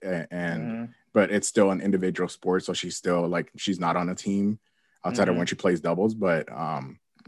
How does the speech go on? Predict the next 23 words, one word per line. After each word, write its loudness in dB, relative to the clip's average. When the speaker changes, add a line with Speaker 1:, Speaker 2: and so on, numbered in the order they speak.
Speaker 1:
but 6
yeah, 6
I 6
think 4
I, 4
I 4
would 4
be 4
very 6
interested -2
see -2
whenever 2
she -4
does -2
retire. -4
Um, -8
hopefully -8
not -8
too -2
soon, 2
but 6
I 4
think, -4